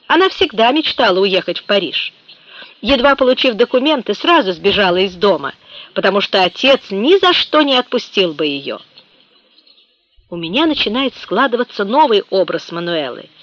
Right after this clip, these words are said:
не похожий на прежний. Про моего брата она вам рассказывала? Про Оливье?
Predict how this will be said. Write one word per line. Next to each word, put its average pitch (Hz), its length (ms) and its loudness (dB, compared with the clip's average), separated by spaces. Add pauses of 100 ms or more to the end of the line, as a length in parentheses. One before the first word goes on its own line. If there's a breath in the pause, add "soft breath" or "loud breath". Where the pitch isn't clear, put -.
(260 soft breath)
не 175 140 -6
похожий 202 480 -2
на 156 100 -10
прежний. 127 560 -12 (1300)
Про 262 160 4
моего 302 320 4
брата 226 500 2
она 180 140 -6
вам 202 160 -2
рассказывала? 202 760 -2 (720)
Про 180 180 0
Оливье? 185 440 0